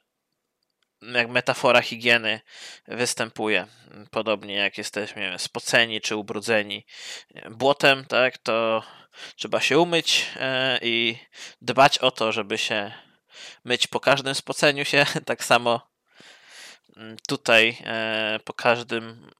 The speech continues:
używaniu technologii cyfrowych warto zadbać o, e, chwilę offline. I w tym odcinku opowiem o tym, e, jak o taką higienę zadbać, ale opowiem też o tym,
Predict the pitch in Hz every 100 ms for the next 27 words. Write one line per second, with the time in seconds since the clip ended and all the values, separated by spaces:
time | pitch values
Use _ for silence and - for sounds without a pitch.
0 | _ _ _ _ 131 135 131 151 139 131
1 | 113 110 110 - 120 110 110 107 - -
2 | 110 113 110 110 - - - - _ 113
3 | - 117 110 107 104 101 - 98 104 -
4 | _ - - - _ - 113 110 104 -
5 | - 110 - 113 - 85 82 - _ _
6 | - - - - 127 - 226 208 - 214
7 | 220 - 196 - _ _ _ - - 151
8 | - 160 147 147 143 135 - _ _ _
9 | _ _ - 131 - 135 127 123 127 -
10 | 117 113 110 110 107 107 110 113 131 151
11 | - 123 - - 127 127 117 113 110 104
12 | 117 226 - - _ _ _ - - -
13 | - - _ - 190 190 - 151 160 156
14 | - 135 - 113 - 120 123